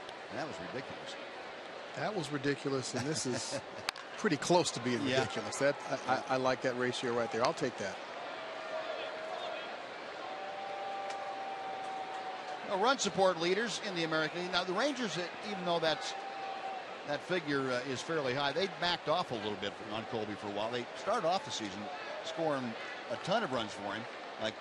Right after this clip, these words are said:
Speaker 1: eight and a half a game. Then really backed off, and, uh, Colby muddled through. But now they apparently have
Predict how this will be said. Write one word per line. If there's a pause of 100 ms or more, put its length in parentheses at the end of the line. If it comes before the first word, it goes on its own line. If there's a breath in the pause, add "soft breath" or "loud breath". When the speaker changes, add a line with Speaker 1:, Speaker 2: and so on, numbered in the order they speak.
(120)
Speaker 1:
eight
and
a
half
a
game. (400)
Then
really
backed
off, (280)
and,
uh, (600)
Colby (360)
muddled
through.
But
now
they
apparently
have